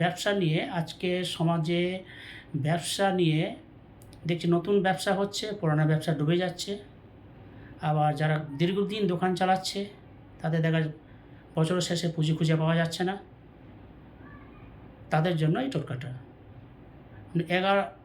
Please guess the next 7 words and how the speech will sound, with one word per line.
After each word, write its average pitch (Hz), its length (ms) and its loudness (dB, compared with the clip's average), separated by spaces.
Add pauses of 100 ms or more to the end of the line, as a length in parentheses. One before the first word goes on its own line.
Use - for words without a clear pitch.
(180)
এগারোখানা 202 500 2 (100)
গোমতী 196 340 2
চক্র 190 260 0
নেবেন 143 260 0 (920)
এবং 165 220 2
এক 170 120 0 (460)
লাল 170 240 6